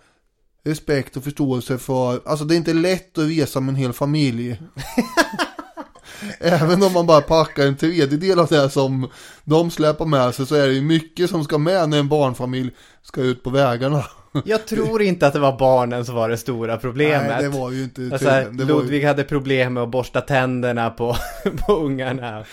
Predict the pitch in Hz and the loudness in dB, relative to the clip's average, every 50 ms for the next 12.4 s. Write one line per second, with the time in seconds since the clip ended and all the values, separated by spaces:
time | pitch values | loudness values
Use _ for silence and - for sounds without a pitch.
0 | 190 214 214 202 196 190 156 - - 113 120 120 127 131 131 135 139 - 147 143 | -16 -16 -16 -14 -16 -16 -16 -14 -12 -10 -8 -6 -4 -4 -2 -2 -2 -2 -2 0
1 | 147 156 160 165 160 160 151 151 156 160 156 156 156 156 156 156 160 151 143 143 | 0 0 0 0 0 0 0 -2 0 0 -2 0 0 0 -2 -2 -2 -4 -2 0
2 | 147 151 151 147 - - 147 147 143 143 147 147 156 156 156 143 143 139 131 131 | 0 0 -2 -4 -4 -4 -2 0 2 2 0 0 0 -2 0 2 2 2 2 0
3 | 131 127 131 143 147 147 143 - 147 147 147 143 156 151 147 151 147 143 143 156 | -2 -2 -2 -2 -2 -4 -4 -4 -4 -2 0 2 2 0 0 0 -2 -2 -2 -2
4 | 135 120 127 123 120 123 117 - _ - 120 113 117 107 - - - - _ - | -2 0 2 2 4 2 0 -2 _ -2 -2 -2 -2 -6 -10 -18 -20 -20 _ -12
5 | - 110 - - - 135 131 160 151 - 143 143 139 123 117 - 127 127 117 - | -12 -12 -12 -6 -4 -4 -4 -4 -4 -2 0 0 0 -2 -4 -6 -6 -6 -6 -8
6 | - - - - - _ _ _ _ _ _ _ _ 139 151 151 143 151 147 147 | -14 -20 -20 -20 -20 _ _ _ _ _ _ _ _ -6 -4 -2 -2 0 2 4
7 | 147 151 147 135 135 143 160 165 156 143 - - - 147 143 - 143 139 135 127 | 4 4 2 0 -2 -2 0 0 -2 -2 -4 -6 -4 -4 -2 0 0 0 0 0
8 | 117 - - 135 120 - 143 139 139 139 143 143 135 123 117 117 107 107 110 120 | -2 -6 -10 -12 -8 -4 -4 -2 0 0 0 0 0 0 -2 -6 -6 -6 -8 -8
9 | - 117 117 123 120 123 131 135 127 123 120 120 117 123 127 120 117 113 - - | -10 -10 -8 -8 -8 -4 -2 0 0 0 -2 -4 -4 -4 -4 -4 -6 -8 -14 -20
10 | - - _ _ _ _ _ _ - 131 135 131 - - - 139 139 143 135 - | -20 -20 _ _ _ _ _ _ -10 -8 -8 -8 -8 -10 -8 -6 -6 -4 -6 -8
11 | - _ _ _ _ - 131 131 127 127 120 - - 113 - - 123 117 110 - | -14 _ _ _ _ -12 -10 -6 -6 -6 -6 -8 -12 -14 -10 -8 -10 -10 -8 -10
12 | - 113 113 120 - - 113 110 | -14 -14 -14 -14 -14 -14 -14 -14